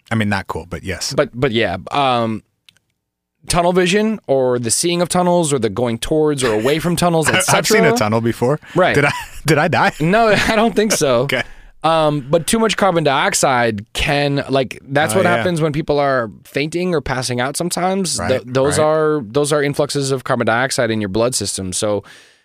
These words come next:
Speaker 2: seeing, seeing that, having that in your blood system, having that actually, uh, in, in,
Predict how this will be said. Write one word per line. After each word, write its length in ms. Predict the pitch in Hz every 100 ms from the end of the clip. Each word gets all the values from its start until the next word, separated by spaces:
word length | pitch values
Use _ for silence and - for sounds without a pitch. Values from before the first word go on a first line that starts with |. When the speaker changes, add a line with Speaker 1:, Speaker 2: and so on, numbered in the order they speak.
| -
Speaker 2:
seeing, 580 | - 170 156 147 143 -
seeing 320 | - 147 156
that, 240 | 160 160 -
having 300 | 139 139 139
that 120 | 135
in 60 |
your 80 | 117
blood 180 | 101 113
system, 380 | - 120 131 123
having 320 | 113 117 120
that 120 | 113
actually, 600 | 110 110 107 107 107 98 _ _ 92 -
uh, 260 | 107 95 90 - -
in, 640 | 80 - 120 123 127 120
in, 200 | - 117